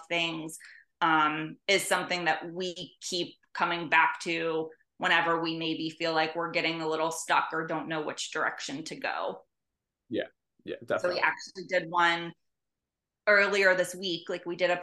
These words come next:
Speaker 1: prioritization session for ourselves where we put all of the sticky notes up of, we have all of these ideas of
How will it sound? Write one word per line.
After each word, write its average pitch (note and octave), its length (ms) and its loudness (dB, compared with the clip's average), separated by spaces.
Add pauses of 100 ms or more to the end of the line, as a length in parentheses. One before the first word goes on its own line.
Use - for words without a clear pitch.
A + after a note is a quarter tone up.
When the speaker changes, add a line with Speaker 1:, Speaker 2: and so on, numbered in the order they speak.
Speaker 1:
prioritization E3+ 840 2
session D#3+ 420 -2
for E3+ 100 -2
ourselves D#3 540 0
where E3 160 -2
we D#3+ 300 -4
put G3 260 2
all G3 220 8
of G3 140 6
the F#3 80 -2
sticky F3+ 380 -6
notes F3 340 -2
up F3 260 6 (160)
of, E3+ 220 4 (360)
we F#3+ 60 6
have F#3+ 160 4 (160)
all A#3 260 12
of A#3 140 0
these G#3 180 -6
ideas F3+ 760 -2 (140)
of F3 240 4